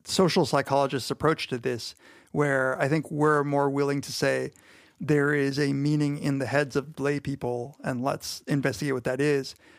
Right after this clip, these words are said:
Whereas experimental philosophy really is, let us use this as a metric for the philosophical concepts that we agree are, are right, which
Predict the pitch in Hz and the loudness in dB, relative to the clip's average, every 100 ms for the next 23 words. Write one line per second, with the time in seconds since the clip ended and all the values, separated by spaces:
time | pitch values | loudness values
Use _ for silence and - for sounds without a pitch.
0 | _ 156 160 151 160 - - - 196 196 | _ 0 2 0 -4 -10 -4 0 2 2
1 | 160 156 175 196 - 143 143 170 165 165 | 2 2 2 4 2 2 4 4 4 4
2 | 165 170 147 135 - - _ _ _ _ | 4 4 2 0 -8 -14 _ _ _ _
3 | _ _ _ _ - 147 160 156 151 - | _ _ _ _ -6 2 4 4 2 0
4 | 165 139 165 131 160 - 147 143 139 139 | -2 2 2 4 0 2 0 2 2 0
5 | 151 180 - 147 127 156 143 120 143 131 | 0 -2 0 -2 0 2 2 4 2 2
6 | 165 147 165 156 180 - 170 165 - - | 0 2 2 2 0 0 -2 0 0 -2
7 | 147 143 139 143 156 156 139 139 _ - | -2 0 2 2 0 0 0 0 _ 2
8 | 139 139 135 - _ _ _ 151 143 - | 2 2 0 -4 _ _ _ -4 -2 -4